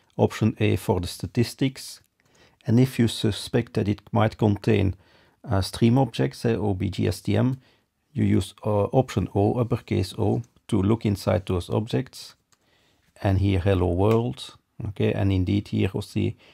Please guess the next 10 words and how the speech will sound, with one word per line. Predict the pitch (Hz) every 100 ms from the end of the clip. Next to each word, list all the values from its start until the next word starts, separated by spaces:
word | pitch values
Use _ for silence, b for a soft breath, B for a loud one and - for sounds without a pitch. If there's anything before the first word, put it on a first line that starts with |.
| b b -
open | 135 127 110 -
action, | 113 - 127 -
and | 113
the | 110
open | 143 143 143 131
action | 123 127 - 131 127 b b b b
is | 113
in | 117 110
object | 95 95 101 -
twelve. | - 90 90 -